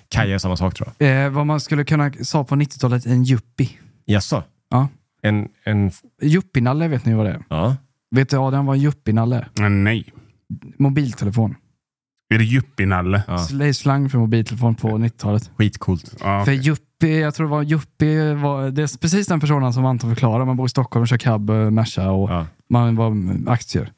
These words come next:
Speaker 1: Mm.
Speaker 2: Och så mobiler var ju bara för rika.
Speaker 3: Mm.
Speaker 2: Och då var man yuppie. Och då kallas det yuppienalle.
Speaker 1: Så är det.
Speaker 2: Mm.
Speaker 1: Det är roligt. Man bygger liksom hela sitt varumärke kring en person.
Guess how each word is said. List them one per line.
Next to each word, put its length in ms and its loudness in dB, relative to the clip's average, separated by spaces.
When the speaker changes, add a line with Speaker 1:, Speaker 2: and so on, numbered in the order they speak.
Speaker 1:
Mm. 240 2
Speaker 2:
Och 100 -2
så 160 2
mobiler 420 0
var 80 0
ju 60 2
bara 120 0
för 120 -2
rika. 340 0
Speaker 3:
Mm. 180 0
Speaker 2:
Och 60 2
då 60 4
var 100 2
man 100 2
yuppie. 420 -2
Och 60 2
då 60 4
kallas 200 0
det 80 0
yuppienalle. 520 0
Speaker 1:
Så 140 2
är 60 2
det. 100 0
Speaker 2:
Mm. 240 4
Speaker 1:
Det 60 2
är 40 2
roligt. 280 0
Man 140 0
bygger 280 0
liksom 200 0
hela 200 2
sitt 160 -2
varumärke 580 0
kring 300 0
en 100 -2
person. 440 -2